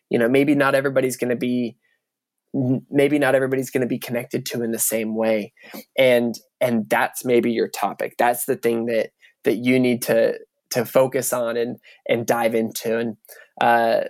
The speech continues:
the next step is ultimately just, you know, take one step towards doing something about it. And, and sometimes what you have to do is you have to look for other people who are doing something first. There's this, there's this wonderful quote that's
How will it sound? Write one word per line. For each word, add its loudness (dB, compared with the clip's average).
the 0
next 0
step -2
is 2
ultimately 0
just, -2
you -2
know, 0
take 0
one 2
step -2
towards -4
doing -6
something -6
about -14
it. -18
And, -8
and -4
sometimes -2
what -4
you 0
have -2
to -10
do 2
is 0
you 0
have 0
to -6
look 0
for -6
other -2
people -6
who 2
are 4
doing 0
something -4
first. -2
There's 0
this, -2
there's 0
this -2
wonderful 0
quote 0
that's -6